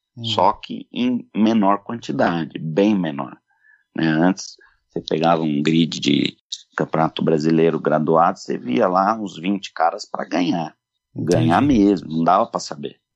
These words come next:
Speaker 2: Era um grid que eu olho hoje e falo, "Nossa Senhora", e cê, e cê, depois você via todos os pilotos, o-, os tops, tiveram sucesso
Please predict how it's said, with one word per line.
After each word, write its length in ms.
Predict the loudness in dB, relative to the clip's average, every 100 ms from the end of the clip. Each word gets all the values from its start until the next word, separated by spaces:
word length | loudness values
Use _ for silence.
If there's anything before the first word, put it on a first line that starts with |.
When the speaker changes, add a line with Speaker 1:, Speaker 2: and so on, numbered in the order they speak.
| _
Speaker 2:
Era 220 | -10 -2
um 100 | -2
grid 360 | 0 2 2 0
que 80 | 0
eu 80 | 4
olho 320 | 4 4 2
hoje 220 | 0 0
e 40 | -2
falo, 180 | -6 -4
"Nossa 480 | -2 -2 -4 -6 -8
Senhora", 580 | -8 -4 0 2 2 0
e 80 | -4 -6
cê, 320 | -4 -4 -2
e 80 | -4
cê, 360 | 0 2 2 -4 _ _ -4
depois 380 | -2 0 0 0
você 160 | 0
via 260 | 0 0 0
todos 400 | 0 0 0 0
os 120 | -2
pilotos, 720 | -2 2 4 2 0 -10 -18 -18 -18 -18 -16 -8
o-, 240 | -4 -2
os 140 | -4 -2
tops, 600 | 2 4 2 0 -20 -20 _ _ _
tiveram 460 | -2 2 4 2 0
sucesso 580 | -8 -10 -4 -4 -4